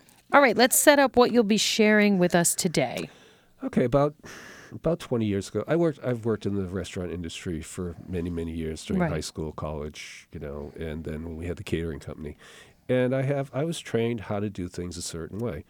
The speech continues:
Speaker 1: Okay.
Speaker 2: Somewhere around twenty years ago, the tradi-,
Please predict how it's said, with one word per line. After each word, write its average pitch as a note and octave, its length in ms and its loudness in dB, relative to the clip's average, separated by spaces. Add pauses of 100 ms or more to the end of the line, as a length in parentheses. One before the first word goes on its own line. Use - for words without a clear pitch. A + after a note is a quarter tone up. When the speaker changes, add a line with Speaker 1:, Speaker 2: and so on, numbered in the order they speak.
(160)
Speaker 1:
Okay. F#3+ 340 -2 (140)
Speaker 2:
Somewhere E3 720 -2
around A2 420 -6
twenty B2+ 300 -2
years A2 300 0
ago, E2+ 380 -6 (1500)
the A2 60 -14
tradi-, A#2+ 440 -2